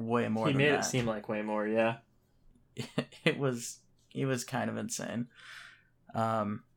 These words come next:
Speaker 1: but yeah, so he passed, uh, Perez for the lead on lap twelve. Uh, Sainz pitted on lap twelve due to high degradation. Uh, Verstappen was able to stretch his stint until lap sixteen,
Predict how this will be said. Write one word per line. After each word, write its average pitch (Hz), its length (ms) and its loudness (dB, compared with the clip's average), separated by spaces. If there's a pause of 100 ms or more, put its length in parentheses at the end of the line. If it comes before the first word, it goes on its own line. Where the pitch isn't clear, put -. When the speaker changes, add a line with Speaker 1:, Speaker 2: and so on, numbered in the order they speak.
(680)
Speaker 1:
but 117 340 -2
yeah, 147 220 6
so 139 180 0
he 147 160 -2
passed, 147 460 0
uh, 143 160 4
Perez 139 360 0
for 139 120 -8
the 131 100 0
lead 131 200 2
on 127 120 4
lap 123 220 0
twelve. 135 500 -2 (600)
Uh, 110 80 -2
Sainz 151 460 0
pitted 131 280 0
on 117 140 2
lap 120 200 4
twelve 120 420 -2
due 113 200 -4
to 113 320 -4
high 117 160 0
degradation. 117 880 0 (560)
Uh, 110 180 -2
Verstappen 120 460 2
was 113 120 0
able 117 200 2
to 113 60 -2
stretch 123 340 2
his 123 180 -2
stint 131 360 0
until 117 360 -2
lap 113 260 0
sixteen, 127 840 -4